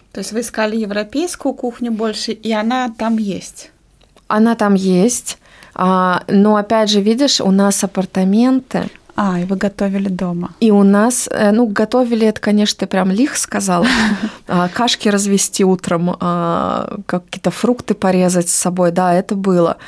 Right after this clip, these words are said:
Speaker 2: А пюре, что-то такое сделать простое, это да. А, это мы все делали там.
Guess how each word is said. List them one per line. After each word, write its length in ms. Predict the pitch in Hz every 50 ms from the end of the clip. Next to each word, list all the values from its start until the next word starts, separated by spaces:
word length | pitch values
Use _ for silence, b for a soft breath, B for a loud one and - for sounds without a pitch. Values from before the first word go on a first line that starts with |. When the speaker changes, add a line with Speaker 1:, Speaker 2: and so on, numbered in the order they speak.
| B B B -
Speaker 2:
А 140 | - 175
пюре, 440 | 180 - - 185 190 214 240 262 254
что-то 340 | 247 - - - 185 - 190
такое 420 | - 190 180 - - 190 180 175
сделать 480 | 180 185 - - 208 233 240 233 226 -
простое, 720 | - 185 185 185 - - - - 208 202 190 180 175 170 - -
это 240 | 185 180 - 214
да. 260 | 190 - 185 170 180 180 B B B B B B B B B
А, 140 | - 185 185
это 140 | 180 - 196 208
мы 80 | 202
все 220 | 202 - - 196 190
делали 400 | 185 202 185 190 190 190 190 190
там. 400 | 185 - - 180 185 185 190